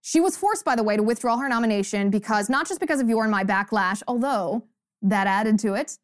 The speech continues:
We certainly played a part in this, and we should be very proud of that. But because there were six, or no, five, excuse me, five Democratic senators.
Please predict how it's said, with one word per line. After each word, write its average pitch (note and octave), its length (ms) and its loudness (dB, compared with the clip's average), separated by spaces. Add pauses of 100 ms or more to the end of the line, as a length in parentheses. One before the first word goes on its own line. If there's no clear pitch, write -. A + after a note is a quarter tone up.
(160)
We A#3+ 120 4
certainly A3+ 340 0
played A3 180 0
a B3+ 40 -4
part G3 200 -2
in G3+ 60 -2
this, D4 140 0
and E4 80 4
we F4+ 60 2
should E4+ 120 0
be D#4+ 80 4
very D4+ 180 2
proud F4+ 240 0
of D#4 60 0
that. G3 240 -2 (200)
But D4 100 0
because D#4 200 2
there D#4+ 100 0
were C#4 80 0
six, - 520 -4
or C#4 100 2
no, D4+ 120 0
five, A#3+ 400 -2
excuse - 220 -2
me, A#3+ 100 2
five D4 340 0
Democratic D#4 380 -2
senators. G3 500 -4